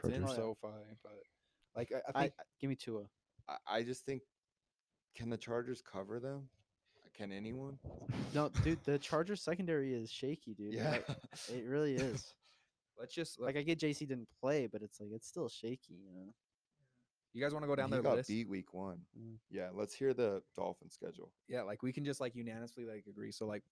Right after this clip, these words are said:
Speaker 1: Bills this week three. I think
Speaker 4: Tough.
Speaker 1: w-, we'll just call
Speaker 2: Probably
Speaker 1: that a
Speaker 2: a
Speaker 1: question mark. Bengals win, Jets win, Vikings win, Steelers, Lions, Bears, Browns,
Speaker 4: Yeah.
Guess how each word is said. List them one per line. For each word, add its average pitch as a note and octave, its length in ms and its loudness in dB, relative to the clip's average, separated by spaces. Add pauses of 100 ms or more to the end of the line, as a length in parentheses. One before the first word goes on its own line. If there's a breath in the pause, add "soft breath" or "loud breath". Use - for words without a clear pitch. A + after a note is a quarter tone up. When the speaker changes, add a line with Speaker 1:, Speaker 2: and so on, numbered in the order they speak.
(240)
Speaker 1:
Bills C3 320 6
this - 400 -2 (100)
week A#2 240 2
three. A2+ 460 2
I A#2+ 60 0
think C3 200 2
Speaker 4:
Tough. F#2 60 -2
Speaker 1:
w-, A#2+ 100 -2 (100)
we'll C3 120 4
just C#3 160 2
call G#2 120 8
Speaker 2:
Probably F2 140 8
Speaker 1:
that D#2+ 60 2
a - 20 0
Speaker 2:
a - 20 -4
Speaker 1:
question A2+ 320 0
mark. A#2 260 0 (300)
Bengals C#3 420 2
win, C#3+ 320 0
Jets A#2+ 360 -2
win, B2 260 2
Vikings A2+ 420 0
win, B2 220 0
Steelers, A#2+ 600 0
Lions, A2+ 500 -2
Bears, A2 600 -4
Browns, A#2+ 400 2
Speaker 4:
Yeah. F#2 220 0